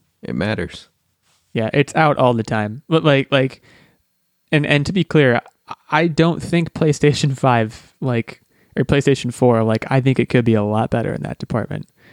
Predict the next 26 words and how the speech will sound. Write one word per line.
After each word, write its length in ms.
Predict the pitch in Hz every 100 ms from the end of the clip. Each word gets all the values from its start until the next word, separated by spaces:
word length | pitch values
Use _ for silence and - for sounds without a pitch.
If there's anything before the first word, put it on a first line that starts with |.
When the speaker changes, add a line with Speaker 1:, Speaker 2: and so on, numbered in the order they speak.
| _ _
Speaker 2:
I 80 | 139
don't 300 | 117 131 139
like 200 | 147 135
the 120 | 123
angles 360 | 120 117 104 -
on 160 | - -
it. 200 | - - _ _ _ -
Um, 420 | 127 113 110 113 - _ _ _
visually, 640 | 156 135 190 180 131 120 120 _ - _ _ _ _ _
I 200 | 135 147
have 180 | 160 151
to 80 | 147
give 100 | 143
it 80 | 127
to 60 |
Xbox 500 | 123 - 131 113 -
One. 140 | 139 113
I 80 |
think 140 | 113 110
Xbox 500 | 135 - 139 123 -
One 160 | 123
is 100 | 117
a 80 | 110
better 260 | 107 113 110
looking 240 | 107 -
console. 440 | - - 120 165